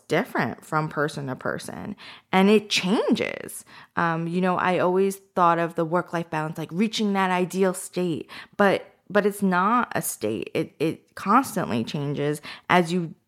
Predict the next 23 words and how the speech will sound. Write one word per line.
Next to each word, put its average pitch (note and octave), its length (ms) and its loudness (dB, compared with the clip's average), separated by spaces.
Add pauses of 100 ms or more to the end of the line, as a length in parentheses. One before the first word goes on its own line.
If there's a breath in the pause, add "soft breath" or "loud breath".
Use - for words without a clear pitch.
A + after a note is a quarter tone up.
(140)
enter G3+ 400 2
different E3 420 -2
phases D#3+ 400 -2
of D#3 180 0
your C3+ 120 -2
life, - 420 -4 (280 loud breath)
as E3 180 -2
you E3+ 80 4
enter F3 180 0
different E3 400 -2 (140)
phases D#3+ 360 0
for - 160 -4
your B2+ 160 2
children's G3 460 -4
lives F2 340 -8
or, D#3 200 0
or, F#3+ 440 6
or F3 280 2
your E3 260 -2
career F3+ 400 -4
stage, - 460 -10 (160 soft breath)
let's - 240 -8
say. F#2+ 340 -10